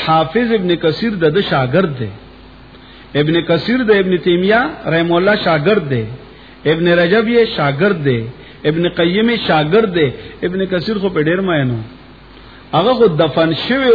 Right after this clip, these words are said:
هم د هغه په خوا کې دی اوس، چې کوم ځای ابن تیمیه رحم الله مدفون دی، هم هغه ځای کې، آ، دا حافظ ابن کثیر هم مدفون دی. نو د ابن کثیر مقدمه او دا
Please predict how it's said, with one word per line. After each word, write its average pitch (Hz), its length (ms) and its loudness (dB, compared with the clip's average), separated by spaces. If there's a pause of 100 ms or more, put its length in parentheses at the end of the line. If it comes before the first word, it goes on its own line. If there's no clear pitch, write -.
هم 277 180 0
د 240 60 0
هغه 214 240 2
په 202 120 -2
خوا 185 280 0
کې 170 120 -4
دی 147 140 0
اوس، 127 160 -6 (840)
چې 156 80 -4 (140)
کوم 277 200 4
ځای 233 160 4
ابن 196 180 0
تیمیه 180 340 0
رحم 185 220 0
الله 170 280 2
مدفون 185 500 -2
دی، 202 160 4 (120)
هم 190 120 -2 (100)
هغه 160 220 -2 (200)
ځای 226 180 4 (100)
کې، 190 320 0 (520)
آ، 143 100 0 (760)
دا 151 120 2 (120)
حافظ 170 300 0
ابن 165 180 0
کثیر 156 360 -2
هم 214 260 0 (320)
مدفون 131 420 -4
دی. 113 120 -8 (480)
نو 151 100 2
د 156 120 0 (1080)
ابن 180 220 0 (100)
کثیر 214 400 0
مقدمه 175 640 0 (1300)
او 156 160 4
دا 180 260 4